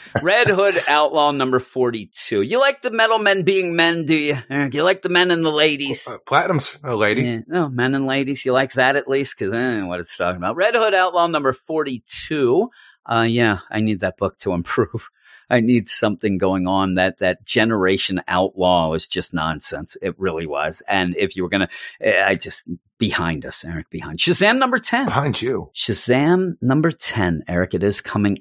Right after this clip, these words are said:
Speaker 2: out. So that is cool.
Speaker 1: Yeah, I think it's back
Speaker 2: We'll
Speaker 1: on
Speaker 2: see.
Speaker 1: a normal schedule now.
Speaker 2: That seems. Uh, another book that was delayed, but maybe back on a regular schedule as well. Superman number nineteen.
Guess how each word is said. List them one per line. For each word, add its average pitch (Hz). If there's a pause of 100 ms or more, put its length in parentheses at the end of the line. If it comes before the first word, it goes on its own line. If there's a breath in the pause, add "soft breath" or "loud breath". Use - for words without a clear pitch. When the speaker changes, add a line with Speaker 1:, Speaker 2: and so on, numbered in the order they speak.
Speaker 2:
out. 80
So -
that 73
is 85
cool. -
Speaker 1:
Yeah, -
I 180
think 196
it's 160
back 160
Speaker 2:
We'll 135
Speaker 1:
on 120
Speaker 2:
see. 101
Speaker 1:
a -
normal 117
schedule 110
now. 101
Speaker 2:
That 90
seems. 110 (280 loud breath)
Uh, 107
another 101
book 92
that 87
was 104
delayed, 95
but 87
maybe 85
back 92
on 98
a 92
regular 92
schedule 101
as 92
well. 120
Superman 147 (100)
number 107
nineteen. 98